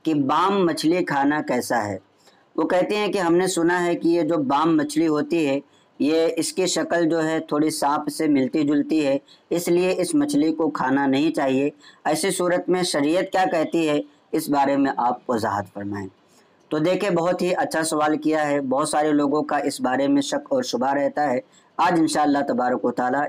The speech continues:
इस चीज़ को वाज़ेह किया जाएगा। मछली कोई भी हो जिस पर मछली का इतलाक़ होता है, वो मछली हमारे लिए खाना जायज़ है, चाहे मछली पानी के अंदर ही मर जाए या पा-, चाहे मछली पानी के अंदर मर जाए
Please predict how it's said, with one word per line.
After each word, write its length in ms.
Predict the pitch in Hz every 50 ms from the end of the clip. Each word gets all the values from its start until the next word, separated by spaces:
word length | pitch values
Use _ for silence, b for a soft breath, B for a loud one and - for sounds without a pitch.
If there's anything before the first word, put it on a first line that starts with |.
| -
इस 180 | 143 135 - _
चीज़ 240 | - 117 117 107 -
को 220 | _ 151 147 160 - - _ _
वाज़ेह 300 | 127 120 110 101 95 104
किया 240 | 101 - 107 107 101
जाएगा। 380 | 101 98 98 95 95 101 - - _ _ _ b b b b b b b b b b _ _
मछली 420 | 135 156 190 185 185 208 208 214 220
कोई 300 | 214 - 190 190 202 208
भी 180 | 180 185 190
हो 320 | 185 175 175 180 180 175 - -
जिस 180 | 123 143 156 -
पर 200 | - 180 180 180
मछली 360 | 165 156 151 - 156 165 180
का 160 | 175 - 165
इतलाक़ 460 | - 151 131 - 143 135 143 151 151 -
होता 280 | - 131 127 - 156 160
है, 240 | 156 147 151 156 - b b b b _ _ -
वो 140 | 139 165 190
मछली 400 | 190 180 160 - 151 151 170 165
हमारे 380 | 151 131 131 135 135 135 143
लिए 220 | 143 139 139 143 139
खाना 440 | - - - 220 226 233 139 139 - - _
जायज़ 460 | 127 117 113 247 254 147 160 160 143 160
है, 200 | 160 165 160 b b b b b _ -
चाहे 220 | 156 156 165 170
मछली 420 | 170 160 156 156 - 160 165 170
पानी 380 | 170 170 160 135 135 143 151 151
के 120 | 147 -
अंदर 360 | 156 - 135 127 127 127 151 156
ही 160 | 151 156 160
मर 200 | 160 160 160 156
जाए 300 | 147 151 156 160 165 165 b b b b b _
या 320 | 139 147 160 160 165 165 165
पा-, 600 | 160 - - 143 139 139 139 139 143 143 147 143
चाहे 280 | - 160 156 160 175
मछली 400 | 170 165 156 - - 156 165 170
पानी 340 | 151 - 143 139 143 156 160
के 100 | 156 170
अंदर 360 | - - 131 127 127 151 156
मर 180 | 165 160 160 160
जाए 280 | 147 160 160 160 160